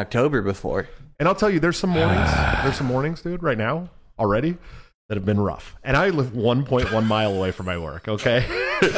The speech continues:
Speaker 2: But, uh, so, so now I've, I went from just a hoodie riding to work in the morning to a hoodie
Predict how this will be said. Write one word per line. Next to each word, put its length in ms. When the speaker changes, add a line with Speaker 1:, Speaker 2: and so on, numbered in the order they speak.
Speaker 2:
But, 260
uh, 60
so, 360
so 200
now 240
I've, 260
I 100
went 240
from 180
just 160
a 40
hoodie 360
riding 320
to 40
work 200
in 40
the 60
morning 400
to 140
a 40
hoodie 320